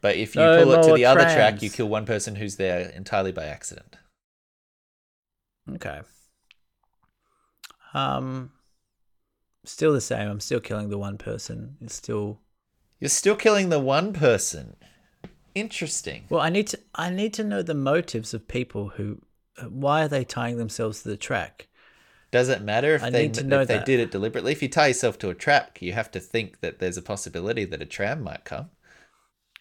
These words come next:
Speaker 2: What if they, uh, I don't know what it, I mean, if they're really,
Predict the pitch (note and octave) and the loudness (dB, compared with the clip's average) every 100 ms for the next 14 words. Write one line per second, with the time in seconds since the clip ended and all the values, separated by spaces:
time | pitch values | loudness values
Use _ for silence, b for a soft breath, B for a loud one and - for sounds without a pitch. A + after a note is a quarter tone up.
0 | - C#3+ D#3+ F3 - C#3 C3 B2+ B2+ - | -10 -4 -2 -2 0 2 4 2 -2 -8
1 | - A#2 A2+ A2+ A2 G#2+ G#2+ _ _ _ | -8 -4 0 0 -2 -4 -10 _ _ _
2 | _ _ _ B B B B B B B | _ _ _ B B B B B B B
3 | _ _ - C#3+ D#3 F3+ E3+ A#2+ C3+ - | _ _ -12 -6 -2 0 0 2 0 0
4 | - - E3 D#3+ C3+ D#3 C#3 C#3 D#3 D#3+ | -8 -4 -2 -2 -2 0 0 2 4 4
5 | D#3 - G1+ | 0 -4 -12